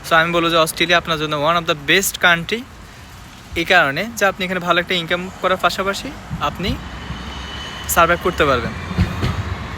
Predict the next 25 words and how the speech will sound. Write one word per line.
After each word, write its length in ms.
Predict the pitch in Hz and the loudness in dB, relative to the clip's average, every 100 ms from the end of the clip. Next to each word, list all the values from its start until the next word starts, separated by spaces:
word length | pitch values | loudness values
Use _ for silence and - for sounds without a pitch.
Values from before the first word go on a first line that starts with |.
| - - - - - | -10 -10 -10 -8 -4
তো 60 | |
দেখেন, 280 | 165 165 185 | 4 4 6
আপনাদেরকে 360 | 175 170 175 170 | 2 4 0 2
দেখাইলাম, 380 | 151 151 147 151 - - - - - 151 | 2 2 0 -4 -8 -10 -10 -10 -8 -4
এখনও 520 | 143 156 160 160 175 - - | -2 0 0 2 2 2 4
সময় 260 | 151 156 | 4 6
আছে, 200 | 151 151 | 4 4
ভালো 180 | 147 139 | 2 2
করে 140 | 151 151 | 2 2
আইএলটিএস 280 | 139 139 | 2 0
দেন, 100 | 156 143 | -2 0
পিটিএ 240 | 151 139 135 | 2 2 2
দেন, 240 | 139 139 - | 2 -2 -4
ডকুমেন্টস 340 | 139 139 147 | -4 -4 -4
রেডি 140 | 143 139 | -4 -2
করেন, 240 | 143 143 | 0 -2
ট্যুরি-, 280 | 131 139 143 131 | -2 -2 -2 -2
ট্যুরিস্ট 240 | 143 143 | -2 -2
ভিসাতে 180 | 143 147 | -4 -2
অ্যাপ্লাই 260 | 143 147 139 | -2 0 0
করেন, 200 | 139 135 | 0 0
ওয়ার্ক 220 | 135 139 | -2 -2
পারমিটে 200 | 147 143 | -2 -2
অ্যাপ্লাই 220 | 139 143 | 0 0
করেন, 220 | 135 135 | 2 -2